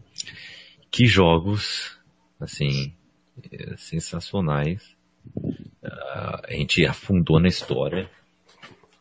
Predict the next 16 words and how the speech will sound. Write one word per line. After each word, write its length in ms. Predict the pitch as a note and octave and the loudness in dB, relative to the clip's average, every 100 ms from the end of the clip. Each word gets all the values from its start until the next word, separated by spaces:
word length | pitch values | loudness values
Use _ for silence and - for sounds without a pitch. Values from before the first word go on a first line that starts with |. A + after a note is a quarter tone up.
| _ | _
Tem 100 | G2 | -14
até 220 | F2+ G#2+ | -8 -6
uns 220 | A2+ F#2 | -4 -4
joguinhos 420 | E2 D#2+ D2 C#2+ C#2+ | 2 2 4 -2 -4
aqui, 160 | C#2 | -6
ó, 60 | C2 | -8
pra 140 | C2+ | -8
mostrar 240 | A#1+ - C#2 | -12 -14 -14
pra 80 | |
vocês, 320 | C2+ B1+ - - | -14 -16 -14 -12
olha 160 | C2 | -12
só. 140 | - - - - - _ - - - - _ _ _ _ _ _ - - - - | -14 -20 -20 -16 -18 _ -20 -20 -20 -20 _ _ _ _ _ _ -12 -12 -12 -8
Aqui, 320 | C#3 - - | -8 -6 -12
ó. 40 | - _ _ _ _ _ _ _ _ _ _ _ _ _ - | -16 _ _ _ _ _ _ _ _ _ _ _ _ _ -4
Detroitzão, 1000 | D2+ D2+ - D#2+ - C#2+ D2+ E2+ G2+ G2+ - - | 0 2 4 4 2 0 4 4 4 0 -8 -8
essa. 340 | - - G2+ | -4 0 -2